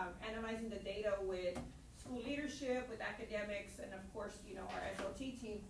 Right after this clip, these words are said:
the recommendation came forward to see what we could do to entice and, and, uh, elevate the pay for our substitutes.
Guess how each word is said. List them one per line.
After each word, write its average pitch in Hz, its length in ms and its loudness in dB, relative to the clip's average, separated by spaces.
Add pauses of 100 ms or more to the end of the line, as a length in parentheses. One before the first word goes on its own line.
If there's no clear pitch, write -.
(320)
the 208 60 0
recommendation 226 680 2
came 208 200 -4
forward 208 320 -2
to 226 120 -6
see 208 160 -6
what 208 160 0
we 214 60 -4
could 220 260 -4
do 208 160 -4 (200)
to 185 240 0 (260)
entice 190 560 -4
and, 180 140 -4 (200)
and, - 160 -6
uh, - 320 -4
elevate 170 480 0
the 196 80 -2 (120)
pay 180 200 -2
for 180 140 -4
our - 180 -4
substitutes. - 600 -8